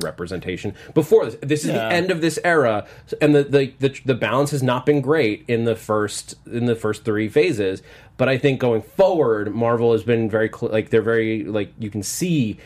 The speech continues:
Speaker 1: that they are go-, that they are intending to be more balanced in that, like, in their, in that favor. So, like, going forward, it will sort of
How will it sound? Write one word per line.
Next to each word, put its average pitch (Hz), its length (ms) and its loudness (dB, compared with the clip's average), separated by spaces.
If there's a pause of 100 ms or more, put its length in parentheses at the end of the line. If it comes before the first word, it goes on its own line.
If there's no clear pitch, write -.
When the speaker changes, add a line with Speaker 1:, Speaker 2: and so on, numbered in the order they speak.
Speaker 1:
that 107 100 -8
they 110 120 2
are 107 100 0
go-, 110 180 -4
that 110 140 -2
they 107 120 2
are 101 120 0
intending 98 800 -2 (300)
to 120 120 -2
be 113 240 -2
more 107 220 0
balanced 85 600 -8 (100)
in 101 220 -4
that, 87 500 -6 (480)
like, 87 260 -6 (300)
in 120 160 2
their, 110 160 0 (140)
in 107 160 -2
that 95 140 -4
favor. 110 160 0
So, 107 140 0
like, 101 140 -2
going 98 220 -2
forward, 113 420 2
it 110 100 -6
will 107 120 -2
sort 101 180 -4
of 87 180 -10